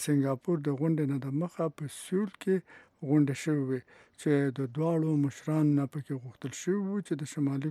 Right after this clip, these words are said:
کوریا سره د امریکا اټومي جنجال دې د سولې په موافقې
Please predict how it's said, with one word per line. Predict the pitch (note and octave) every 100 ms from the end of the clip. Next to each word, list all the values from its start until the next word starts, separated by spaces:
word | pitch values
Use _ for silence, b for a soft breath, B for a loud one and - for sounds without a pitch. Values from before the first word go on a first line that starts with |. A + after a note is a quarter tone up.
| -
کوریا | D3 C#3+ D#3 F3
سره | E3+ D#3
د | D3+ C#3
امریکا | C3 C#3 - D3+
اټومي | C#3 C3+ C3 F3 E3
جنجال | F3 D#3 D3+ F#3 G3+ F#3
دې | F#3+ F3+ B B B _ C#3+ D3
د | C#3+ C3+ -
سولې | - F#3+ F3+ F3 F3 E3
په | D3 C3+
موافقې | C3+ C3 D3 -